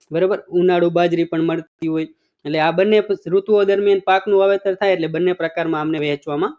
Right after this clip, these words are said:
આવતા હોય છે. એટલે અમુક એવા મુદ્દાઓ છે એ પણ આપણે ધ્યાનમાં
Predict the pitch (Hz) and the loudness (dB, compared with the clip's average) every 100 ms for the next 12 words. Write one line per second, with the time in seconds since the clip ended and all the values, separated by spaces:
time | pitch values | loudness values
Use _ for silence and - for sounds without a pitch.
0 | _ - 165 165 147 135 - 147 139 170 | _ -6 -4 -2 -4 -4 -8 -8 -4 -2
1 | 180 180 180 180 - _ _ _ _ _ | -2 0 -2 -2 -10 _ _ _ _ _
2 | _ 156 175 180 180 180 208 170 160 151 | _ -4 -2 2 2 2 0 -2 -4 -6
3 | 147 147 135 135 143 165 | -8 -8 -6 -6 -6 -8